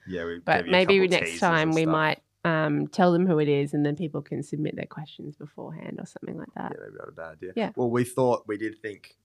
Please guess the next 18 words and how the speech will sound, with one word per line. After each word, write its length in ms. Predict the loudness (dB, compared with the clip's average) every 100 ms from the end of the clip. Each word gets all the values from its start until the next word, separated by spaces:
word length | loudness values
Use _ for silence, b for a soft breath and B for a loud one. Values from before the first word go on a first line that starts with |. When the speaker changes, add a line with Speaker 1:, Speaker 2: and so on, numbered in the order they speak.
| _ _ -6
Speaker 1:
with 180 | -6 -4
you, 300 | -6 -4 -4
and, 120 | -6
you 80 | -8
know, 120 | -8
you've 200 | -10 -10
got 180 | -12 -12
some 200 | -16 -14
students 540 | -14 -12 -12 -12 -14
and 120 | -16
stuff 280 | -14 -16 -16
like 180 | -16 -14
that, 260 | -10 -10 -12
or, 200 | -16 -20 _ _ _ _ _
you 80 | -16
know, 80 | -14 -14
people 260 | -14 -14 -14
in 220 | -14 -16